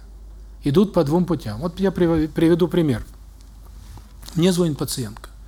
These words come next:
Она говорит: «Вы знаете, у нас начинается развал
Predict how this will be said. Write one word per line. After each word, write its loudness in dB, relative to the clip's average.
Она 0
говорит: 4
«Вы 2
знаете, 2
у -6
нас 2
начинается -2
развал -2